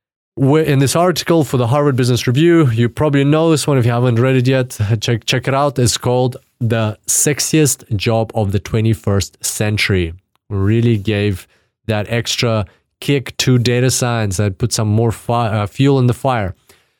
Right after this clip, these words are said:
Some of the first conferences specifically for data scientists started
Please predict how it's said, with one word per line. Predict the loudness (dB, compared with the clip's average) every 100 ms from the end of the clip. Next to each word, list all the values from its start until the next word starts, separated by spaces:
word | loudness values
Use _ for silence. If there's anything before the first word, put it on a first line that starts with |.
| _ _ _ -4
Some | 0
of |
the | 2
first | 2 0 2
conferences | 0 2 2 4 2 0
specifically | -2 -2 -2 0 0 0 -2
for | 0 0
data | 0 0
scientists | -2 -2 0 0
started | 0 -2 0 -2